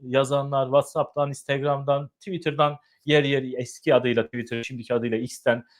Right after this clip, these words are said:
soranlar çok oldu. Ama gelişmelere bir kısım, e, arkadaşımız, dostumuz, e, takipçimiz vakıflar. Ama yeni gelişmeler peyderpey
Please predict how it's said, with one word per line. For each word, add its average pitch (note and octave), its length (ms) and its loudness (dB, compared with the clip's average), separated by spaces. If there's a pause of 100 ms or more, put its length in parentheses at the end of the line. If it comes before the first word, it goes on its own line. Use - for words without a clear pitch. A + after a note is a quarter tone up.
(180)
soranlar E3+ 520 4
çok C#3+ 240 2
oldu. G2 360 2
Ama F#3 320 2 (240)
gelişmelere D#3+ 840 2
bir F3 260 -6
kısım, - 360 -10 (220)
e, - 0 - (560)
arkadaşımız, C3 580 -2
dostumuz, C#3+ 520 -4 (380)
e, A#2+ 200 6
takipçimiz D#3 800 -2 (140)
vakıflar. A2+ 640 4 (420)
Ama G#3 180 4
yeni F3+ 260 2
gelişmeler F3+ 600 2
peyderpey C3 720 0